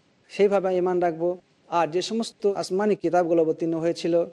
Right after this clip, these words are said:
সেগুলোর প্রতি আমরা ইমান রাখব। আর আমাদের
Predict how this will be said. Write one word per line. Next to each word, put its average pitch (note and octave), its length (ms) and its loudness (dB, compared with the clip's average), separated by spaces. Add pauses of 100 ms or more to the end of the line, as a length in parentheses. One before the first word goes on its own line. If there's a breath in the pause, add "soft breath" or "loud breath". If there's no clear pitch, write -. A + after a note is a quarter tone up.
(240)
সেগুলোর A#3 380 2
প্রতি G#3+ 220 -6
আমরা F3+ 200 -2
ইমান F3 340 0
রাখব। F3 440 0 (400)
আর F3+ 280 2 (400)
আমাদের F#3+ 400 2